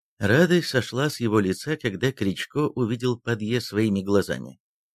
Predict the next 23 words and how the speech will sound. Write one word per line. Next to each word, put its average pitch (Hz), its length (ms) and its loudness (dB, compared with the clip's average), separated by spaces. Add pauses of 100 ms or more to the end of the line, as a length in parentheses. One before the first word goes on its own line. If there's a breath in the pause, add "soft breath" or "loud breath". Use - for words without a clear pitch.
(260)
Стас - 480 -2
сразу 117 320 -2
понял, 123 400 2
о 120 120 -2
чём 113 220 -2
его 101 260 4
предупреждали. 92 800 -6 (380)
Для 98 300 4
входа 95 380 2
в 67 80 -4
офис 104 460 0
в - 80 -20
стене 87 340 -6
дома 110 440 2
прорубили 92 580 -2
отдельный 90 420 2
вход, 151 280 -4 (500)
в - 60 -20
который 175 360 4
вставили 143 440 -4
обычную 107 500 0
стальную 80 440 -4
дверь, 73 340 -4